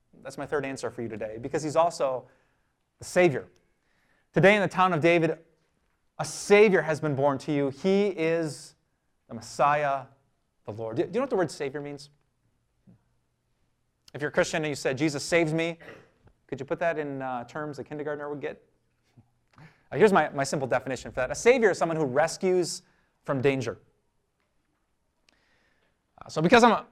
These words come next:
kind of a Bible nerd, uh, I printed out a seventy-page study of all the uses of the Greek word for Savior in ancient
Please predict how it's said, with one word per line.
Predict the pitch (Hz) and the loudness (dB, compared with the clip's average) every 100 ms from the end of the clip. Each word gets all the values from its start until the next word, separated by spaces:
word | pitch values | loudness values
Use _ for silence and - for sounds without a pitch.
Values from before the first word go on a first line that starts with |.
| _ | _
kind | 190 185 | -2 0
of | |
a | 139 | 2
Bible | 120 139 156 | 0 0 0
nerd, | 156 151 - _ _ _ _ _ _ - | 0 0 -6 _ _ _ _ _ _ -10
uh, | 117 | -8
I | - | -6
printed | - 190 170 | -2 -2 0
out | 139 143 147 - | 2 2 0 -4
a | 131 127 123 123 120 _ _ _ _ _ | -8 -4 -4 -4 -6 _ _ _ _ _
seventy-page | - - 175 180 202 185 180 - - 156 151 127 156 | -12 -4 -2 0 0 2 0 -4 -8 -2 -2 -4 -10
study | - - 151 127 123 120 - | -14 -8 -2 -2 -2 -4 -6
of | 131 - | -8 -4
all | 156 175 190 202 | 0 2 4 2
the | 156 147 | 0 -4
uses | 143 151 151 127 | -2 -4 -4 -6
of | 131 123 | -8 -8
the | 123 | -6
Greek | 123 143 139 | -4 -6 -2
word | 135 123 | -4 -4
for | - 113 | -8 -10
Savior | - - 135 131 113 104 | -10 -8 -6 -6 -6 -8
in | 139 135 139 | -10 -10 -10
ancient | 160 170 185 151 | -10 -8 -8 -10